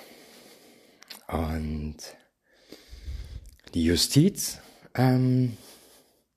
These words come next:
ja,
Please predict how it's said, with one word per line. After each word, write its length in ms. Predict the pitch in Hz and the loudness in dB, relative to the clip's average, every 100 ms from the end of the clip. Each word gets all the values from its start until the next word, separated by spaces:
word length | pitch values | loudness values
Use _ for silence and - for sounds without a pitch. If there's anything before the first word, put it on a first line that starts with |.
| _ _ _ _ - - - - - - 233 220 190 - - - - - | _ _ _ _ -20 -20 -16 -12 -10 -8 -8 -8 -10 -14 -18 -20 -8 2
ja, 400 | 101 123 107 | 4 6 2